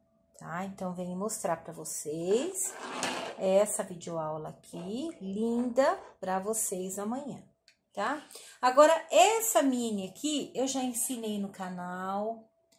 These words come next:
já ensinei pra vocês aí no canal, tem o vídeo, tá? Vou deixar aqui na descrição deste vídeo a aula, o passo a passo dessa menininha aqui, dessa mini, tá? Essa daqui é a nossa aula desta quinta-feira,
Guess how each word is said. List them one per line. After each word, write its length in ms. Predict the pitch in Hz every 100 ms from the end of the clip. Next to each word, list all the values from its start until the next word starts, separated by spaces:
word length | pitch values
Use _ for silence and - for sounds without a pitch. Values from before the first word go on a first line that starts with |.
| _ _ _
já 320 | 196 185 240
ensinei 540 | 277 302 - 254 220 214
pra 160 | 208
vocês 460 | 190 196 - 196 196
aí 100 | 208
no 100 | 214
canal, 340 | 220 196 196
tem 220 | 196 254 240
o 60 |
vídeo, 760 | 180 180 185 185 175 202 240 269 - _ -
tá? 160 | 190
Vou 100 | 196
deixar 260 | 214 220 220
aqui 140 | 220
na 120 | 262
descrição 680 | 254 240 - 233 226 240 233 - - - _
deste 680 | - 214 302 330 349 - 311
vídeo 480 | 240 240 220 269 277 - _ -
a 400 | 226 240 254 -
aula, 440 | 202 214 214 226 226
o 40 |
passo 300 | 226 208 226
a 40 |
passo 360 | 208 196 190 202
dessa 600 | 190 208 220 226 226 240
menininha 520 | 233 208 196 190 180
aqui, 120 | 175
dessa 300 | 190 190 -
mini, 580 | 180 170 175 185 208 277 - _ -
tá? 400 | 180 196 254 359 - _ _ _ _ _ - - - - _
Essa 340 | 254 302 359 349
daqui 380 | 294 285 269 233
é 60 |
a 20 |
nossa 320 | 226 233 - 233
aula 600 | 220 214 220 233 247 254
desta 340 | 220 202 -
quinta-feira, 1080 | 196 254 311 349 320 - 190 175 196 294